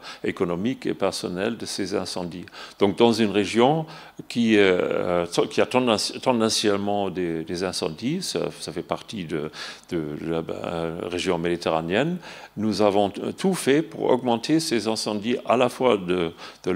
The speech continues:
leur, euh, situation, euh, climatique, mais aussi de notre vulnérabilité face à,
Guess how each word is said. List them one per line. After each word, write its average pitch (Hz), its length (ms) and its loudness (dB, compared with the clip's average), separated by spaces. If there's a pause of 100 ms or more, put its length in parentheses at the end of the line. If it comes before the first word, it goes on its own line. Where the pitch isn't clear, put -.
(120)
leur, 92 140 2 (160)
euh, 80 680 2
situation, 82 720 -4
euh, 76 300 -4
climatique, 82 680 -6
mais 85 140 -2
aussi 82 300 -4
de 95 100 -4
notre 95 320 -4
vulnérabilité 98 720 -2
face - 300 -4
à, 98 60 -4